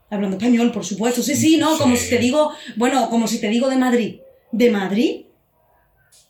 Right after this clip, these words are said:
Speaker 1: ahí ge-, la gente habla diferente, ¿sabes? No habla igual la gente de Fuenlabrada que la gente, no hablan igual.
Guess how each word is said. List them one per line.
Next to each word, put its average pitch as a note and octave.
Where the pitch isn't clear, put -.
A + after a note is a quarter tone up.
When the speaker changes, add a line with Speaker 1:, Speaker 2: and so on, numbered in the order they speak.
Speaker 1:
ahí F#3+
ge-, -
la F#3
gente F#3+
habla G3
diferente, A3+
¿sabes? G#3+
No A#3
habla G3+
igual G#3+
la G3+
gente A#3
de G#3
Fuenlabrada G#3+
que A3+
la G#3
gente, G#3+
no A3
hablan A3+
igual. G#3